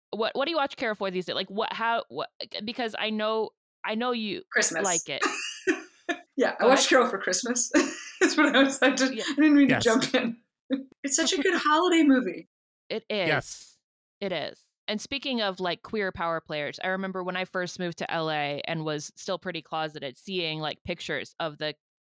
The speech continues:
Speaker 1: Chr-, Christmas Carol party and being like, "Oh, shit, like, this is
Speaker 3: Uh-huh.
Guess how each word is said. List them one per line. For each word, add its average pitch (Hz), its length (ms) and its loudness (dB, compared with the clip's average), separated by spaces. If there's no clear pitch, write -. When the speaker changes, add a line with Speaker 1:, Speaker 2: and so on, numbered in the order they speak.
Speaker 1:
Chr-, 202 100 -6
Christmas 190 320 -6
Carol 151 300 -4
party 156 380 -4
and 151 100 -4
being 143 160 -6
like, 139 160 -8
"Oh, 160 260 -2
shit, 160 460 -4
like, 143 180 -6
this 214 220 -4
is 165 220 -2
Speaker 3:
Uh-huh. 143 400 0